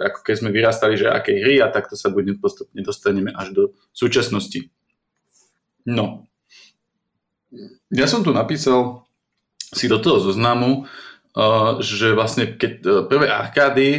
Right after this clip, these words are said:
alebo také prv-, nie arkády, prvé hry, ku ktorým som sa dostal, tak neboli na počítači, ale boli, eh, kamoš mal, ja som nemal Segu, on mal Nintendo?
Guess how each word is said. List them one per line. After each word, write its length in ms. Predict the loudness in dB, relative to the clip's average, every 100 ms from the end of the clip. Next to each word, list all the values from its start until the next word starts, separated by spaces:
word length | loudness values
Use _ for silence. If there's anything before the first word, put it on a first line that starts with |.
| -2
alebo 240 | 0 0
také 160 | 0 -4
prv-, 180 | -2 0
nie 100 | 0
arkády, 420 | -2 -2 -2 -6
prvé 280 | 0 2 2
hry, 140 | 2 0
ku 100 | -2
ktorým 260 | 0 0
som 140 | 0 0
sa 100 | -2
dostal, 540 | 0 -2 0 4 4 2
tak 140 | -2
neboli 520 | -2 0 2 0 -2
na 160 | -4 -2
počítači, 520 | -2 -4 -2 -2 0
ale 180 | 0 0
boli, 280 | 2 2 2 0 -6 -18 -20 -8
eh, 580 | 0 2 2 2 0 0 -4 -10 -16 -20 _ _
kamoš 380 | 0 2 2 4
mal, 360 | 2 4 2
ja 100 | 0
som 200 | 0 -2 -4 -4 -8 -8 -8
nemal 320 | -2 2 2
Segu, 300 | 2 0 2
on 140 | 2 2
mal 360 | 2 4 4
Nintendo? 680 | 2 0 0 0 2 0 -4